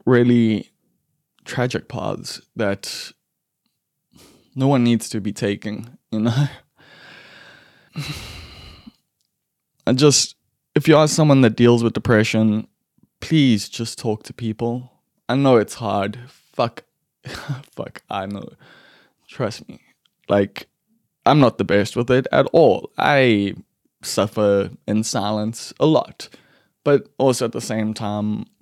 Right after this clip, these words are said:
I do talk about it on the podcast sometimes and, like, now, and I do think that helps. And I think it's just important to talk about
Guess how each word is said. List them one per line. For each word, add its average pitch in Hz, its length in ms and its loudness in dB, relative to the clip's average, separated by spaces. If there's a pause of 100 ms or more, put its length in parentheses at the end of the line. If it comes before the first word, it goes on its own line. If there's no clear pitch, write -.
I 131 100 0
do 135 280 2
talk 107 300 -10
about 101 260 -2
it - 360 -10 (280)
on 104 340 -2
the 104 100 -8
podcast 104 480 -4
sometimes 101 760 -6
and, 92 320 -10 (440)
like, 101 340 -6
now, 98 400 -4
and 92 380 -8
I 101 80 -4
do 110 160 -4
think 101 300 -10
that 92 180 -4
helps. - 560 -8 (160)
And 95 540 -6 (440)
I 143 60 -2
think 165 200 0
it's 151 100 2
just 143 160 -2
important 139 380 2
to - 80 -16
talk 143 260 -4
about 123 400 4